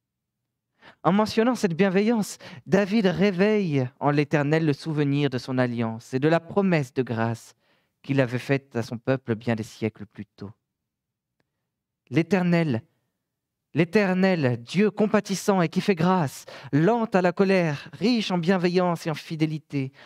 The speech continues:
qui conserve sa bienveillance jusqu'à mille générations, qui pardonne la faute, le crime et le péché, mais qui ne tient pas le coupable pour innocent, et qui punit la faute des pères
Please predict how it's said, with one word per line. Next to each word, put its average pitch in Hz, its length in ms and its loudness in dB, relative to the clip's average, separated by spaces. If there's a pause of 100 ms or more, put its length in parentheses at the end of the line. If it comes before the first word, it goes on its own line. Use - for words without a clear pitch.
(340)
qui 196 120 -2
conserve 233 560 0
sa 196 160 0
bienveillance 202 580 2
jusqu'à 185 300 0
mille 208 260 2
générations, 175 760 0 (320)
qui 220 120 0
pardonne 226 480 2
la 214 120 4
faute, 226 440 0
le 185 100 4
crime 196 400 2
et 180 40 2
le 180 60 4
péché, 175 540 -2 (520)
mais 151 120 2
qui 165 140 -4
ne 170 80 4
tient 170 220 0
pas 185 180 2
le 170 80 0
coupable 156 480 0
pour 147 180 -6
innocent, 139 540 -2 (340)
et 131 80 -2
qui 143 140 -4
punit 175 320 0
la 147 100 4
faute 139 320 -4
des 123 140 0
pères 127 380 0